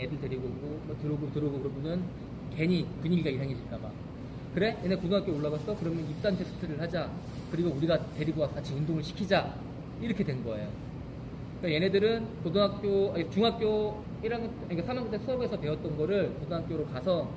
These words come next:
고등학교에서 어차피 못했던 거를 다시 졸업한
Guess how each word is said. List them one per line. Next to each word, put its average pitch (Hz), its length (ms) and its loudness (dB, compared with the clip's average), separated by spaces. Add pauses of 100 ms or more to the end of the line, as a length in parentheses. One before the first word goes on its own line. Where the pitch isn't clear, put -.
(320)
고등학교에서 214 880 6 (680)
어차피 196 260 4
못했던 180 480 2
거를 165 380 4 (400)
다시 165 240 -2
졸업한 185 560 2